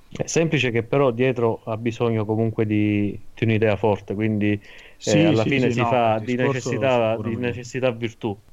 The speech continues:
Speaker 2: No, quello è evidente, sicuramente,
Speaker 1: Sì.
Speaker 2: insomma, non è, non è che vuol dire che basta nulla e hai il gioco,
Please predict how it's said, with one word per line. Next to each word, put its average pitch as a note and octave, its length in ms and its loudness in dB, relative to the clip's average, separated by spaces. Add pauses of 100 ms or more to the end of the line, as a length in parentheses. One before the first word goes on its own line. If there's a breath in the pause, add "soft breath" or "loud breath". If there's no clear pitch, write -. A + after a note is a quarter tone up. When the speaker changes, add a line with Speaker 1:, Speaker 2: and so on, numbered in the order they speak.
Speaker 2:
No, A#2 160 -10
quello C3 200 0
è - 20 0
evidente, A2 420 -4
sicuramente, A#2 680 0
Speaker 1:
Sì. - 80 -16
Speaker 2:
insomma, G2+ 240 -14
non G#2+ 180 -6
è, A2+ 320 -2
non A2+ 180 0
è B2 100 2
che B2 120 -2
vuol A2 180 0
dire G#2+ 300 2
che G#2+ 100 -2
basta G2 720 -4
nulla G2+ 520 2
e F#2+ 380 0
hai G2 200 0
il G2 60 0
gioco, G2+ 440 2